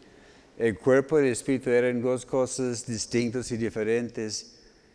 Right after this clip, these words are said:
y que uno puede hacer lo que le daba la gana, y como vamos a ver más en el, hoy en este estudio.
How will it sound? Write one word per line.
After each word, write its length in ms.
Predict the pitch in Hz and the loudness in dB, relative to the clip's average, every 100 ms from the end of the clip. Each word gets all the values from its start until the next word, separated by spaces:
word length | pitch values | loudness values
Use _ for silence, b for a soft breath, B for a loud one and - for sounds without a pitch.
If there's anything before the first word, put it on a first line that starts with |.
| _ | _
y 80 | - | -8
que 200 | - 113 | 0 2
uno 200 | 135 156 | 4 2
puede 220 | 160 151 | 2 0
hacer 200 | 147 160 | 0 0
lo 140 | 143 | 0
que 160 | 127 139 | 0 0
le 120 | 120 | 0
daba 240 | 117 139 139 | 2 2 4
la 120 | 131 | 2
gana, 560 | 120 127 131 139 135 123 | 2 0 0 -2 -4 -4
y 160 | 104 | -6
como 260 | 92 104 98 | -4 -4 -4
vamos 380 | 95 104 113 123 | 0 -2 0 -2
a 60 | |
ver 240 | 107 110 104 101 | 0 0 -2 -6
más 360 | 107 117 110 | -6 -4 -4
en 100 | 117 | -4
el, 140 | 110 - - | -6 -8 -6
hoy 260 | 107 117 117 | 2 4 4
en 160 | 113 | 0
este 240 | 110 - 107 | -4 -6 -8
estudio. 640 | - - 120 117 131 135 | -10 -6 -6 -4 -6 -8